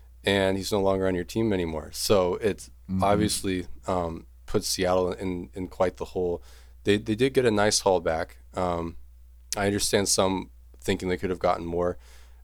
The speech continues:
Speaker 1: uh, you know, three firsts as opposed to two firsts, although two seconds doesn't count for nothing. So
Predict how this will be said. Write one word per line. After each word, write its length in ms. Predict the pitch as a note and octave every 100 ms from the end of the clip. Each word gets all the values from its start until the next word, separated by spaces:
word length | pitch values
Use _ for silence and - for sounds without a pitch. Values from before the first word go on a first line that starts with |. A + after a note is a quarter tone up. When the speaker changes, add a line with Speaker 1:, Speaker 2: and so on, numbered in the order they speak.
| -
Speaker 1:
uh, 260 | F2 E2+ E2+
you 60 |
know, 80 | F2
three 300 | - - F2+
firsts 360 | - F2+ F2 -
as 140 | F2
opposed 260 | F2+ F2+ -
to 80 |
two 180 | - G2
firsts, 300 | F2+ F#2+ F2+
although 220 | F#2 F#2+
two 180 | F2+ G#2+
seconds 520 | G2 - F2+ F#2+ E2+
doesn't 260 | - F2 F2
count 240 | - E2+ E2+
for 140 | -
nothing. 420 | E2 E2 - F2
So 320 | - - D#2+